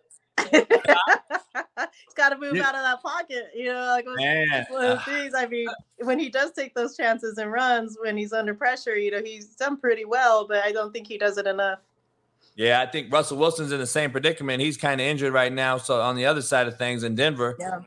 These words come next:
Speaker 2: Um, let me ask you this. I gotta get your take on this. Like, so last night we have, um, we have the worst late hit or targeting or personal foul call you can ever see. Um, Tom Brady gets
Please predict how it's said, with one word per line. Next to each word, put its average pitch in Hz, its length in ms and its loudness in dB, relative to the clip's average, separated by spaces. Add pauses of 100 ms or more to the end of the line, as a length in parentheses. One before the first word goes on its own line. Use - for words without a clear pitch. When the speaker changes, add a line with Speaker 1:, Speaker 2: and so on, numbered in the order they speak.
Speaker 2:
Um, 151 320 4 (220)
let - 120 0
me 330 80 6
ask 311 140 4
you 294 60 2
this. 247 140 6
I 240 80 6
gotta 277 120 4
get 247 200 2
your 208 100 4
take 214 320 4
on 156 180 4
this. 139 240 2
Like, 156 280 2 (440)
so 175 160 4
last 262 380 4
night 196 400 2
we 190 200 2
have, 165 420 4
um, 135 580 4 (720)
we 170 180 2
have 156 520 4 (920)
the 131 140 0
worst 160 520 2 (540)
late 120 320 0
hit 127 260 2
or 95 300 2 (160)
targeting 131 580 2
or 98 240 -2
personal 135 460 0
foul 127 320 2
call 127 280 2
you 120 140 -4
can 104 320 -10
ever 123 240 0
see. 113 500 -2
Um, 107 280 0
Tom 160 300 2
Brady 139 280 2
gets 120 400 -4